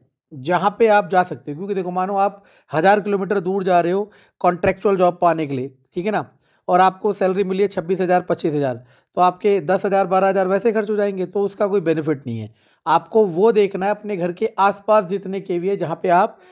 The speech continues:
अप डाउन कर सकते हो, या फिर आपके जहाँ पे रहने की व्यवस्था हो, कोई जानकारी वाला हो,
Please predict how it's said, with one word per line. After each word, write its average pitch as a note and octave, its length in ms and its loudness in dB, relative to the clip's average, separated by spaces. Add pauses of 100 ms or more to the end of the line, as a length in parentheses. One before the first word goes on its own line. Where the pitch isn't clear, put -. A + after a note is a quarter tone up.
(180)
अप E3 220 0
डाउन F#3+ 220 4
कर G3 200 4
सकते F#3 280 -2
हो, G#3 60 2
या F#3+ 100 2
फिर G3 180 -2
आपके F3+ 300 -2
जहाँ E3+ 260 -6
पे G#3 60 4
रहने F3 300 2
की F#3 140 0
व्यवस्था E3+ 400 2
हो, F3 180 6
कोई F#3 160 -2
जानकारी E3 500 0
वाला E3 180 2
हो, F#3+ 240 -2